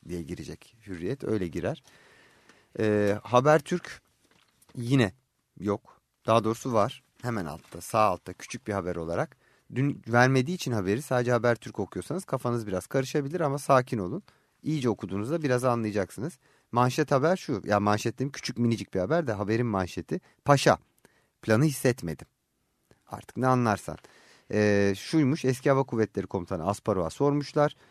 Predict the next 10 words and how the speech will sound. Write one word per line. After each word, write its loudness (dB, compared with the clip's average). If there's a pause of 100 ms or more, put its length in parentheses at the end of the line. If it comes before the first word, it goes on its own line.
(380)
Ee, 2
demiş 2
ki -4
görevde 4
olduğum 2
tarihlerde 0
böyle 2
şeyler -4
duymadım, 2
hissetmedim. 0